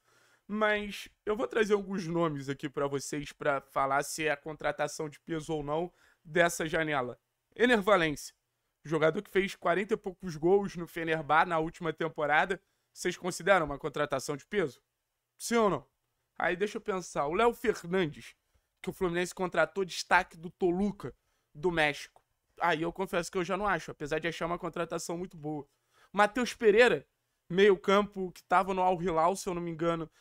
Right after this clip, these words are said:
da Arábia Saudita, e foi um dos reforços que o Cruzeiro conseguiu trazer, jogador com passagem por Premier League, tem muita bola.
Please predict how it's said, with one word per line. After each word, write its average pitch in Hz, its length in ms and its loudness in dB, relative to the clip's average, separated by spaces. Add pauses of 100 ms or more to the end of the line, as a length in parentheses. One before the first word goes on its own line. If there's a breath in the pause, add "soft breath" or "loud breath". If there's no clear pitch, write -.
(180 soft breath)
da 165 120 6
Arábia 175 300 6
Saudita, 190 800 -4
e 190 120 -2
foi 190 260 0
um 202 80 -4
dos 175 100 -12
reforços 185 720 -4 (380)
que 208 100 -6
o 196 80 -4
Cruzeiro 214 560 4
conseguiu 196 420 -6
trazer, 180 440 0
jogador 160 300 -4
com - 100 -20
passagem 160 400 -2
por - 160 -16
Premier 165 360 -4
League, 160 460 -8 (380 soft breath)
tem 185 420 -4 (200)
muita 214 440 4
bola. 151 380 2